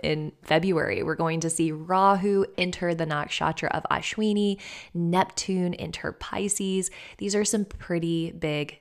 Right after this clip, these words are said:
transits, and we'll be sure to talk a little bit more extensively about, again, all of the major transits this month.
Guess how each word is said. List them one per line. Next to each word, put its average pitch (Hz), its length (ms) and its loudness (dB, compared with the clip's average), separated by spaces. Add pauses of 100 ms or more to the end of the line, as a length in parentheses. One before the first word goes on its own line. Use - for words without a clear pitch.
transits, - 600 -6
and 160 120 -2
we'll 156 120 0
be 160 120 -2
sure 156 380 0
to 147 800 -6
talk - 280 -6
a 180 60 -4
little 165 160 0
bit 160 140 -2
more 156 120 -2
extensively 156 720 -4
about, 147 380 -2 (580)
again, 160 400 2
all 175 220 4
of 170 100 2
the 151 320 2
major 196 340 4
transits 151 500 -4
this - 260 -6
month. - 360 -6